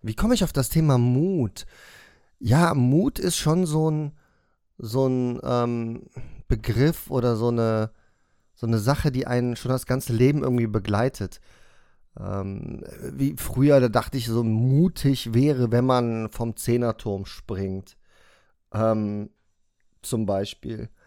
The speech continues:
Aber das ist halt einfach nur, <clears throat> hat auch mit Mut zu tun, weil man den Mut hat, sich selber zu überwinden. Ähm, aber das ist nicht Mut im eigentlichen Sinne, wie ich's empfinde. Und ich bin drauf,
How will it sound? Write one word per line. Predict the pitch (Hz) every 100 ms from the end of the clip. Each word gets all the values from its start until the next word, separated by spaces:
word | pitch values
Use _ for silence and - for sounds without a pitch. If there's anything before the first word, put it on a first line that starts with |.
| _ _ _ _
Aber | - 113
das | 117 139 160
ist | -
halt | 135 -
einfach | 135 139 135
nur, | 143 135 131 123 127 - -
<clears throat> | 151 - 156 110 - -
hat | 123 -
auch | 127 135
mit | 127 110
Mut | 95 107 165
zu | - -
tun, | - 202 262
weil | 117 110
man | 113 110 -
den | 113
Mut | 107 117 143
hat, | 120 120
sich | 117 -
selber | 110 113
zu | 113 -
überwinden. | 101 95 117 185 214 - _ - - - - _ -
Ähm, | 127 135 139 139 139 _ _
aber | - 127
das | 127
ist | 139 -
nicht | 156 156 - -
Mut | 135 131 139 147 151
im | 131
eigentlichen | 127 127 143 131 127 123
Sinne, | 110 143 120 104 _ _ _ _ _ _ _ _ _ _ _ _ _ -
wie | 139 131
ich's | 165
empfinde. | 131 107 113 107 107 - _ - _ _ _ _ _ -
Und | 120 123 120
ich | 135 -
bin | 147
drauf, | 139 135 131 -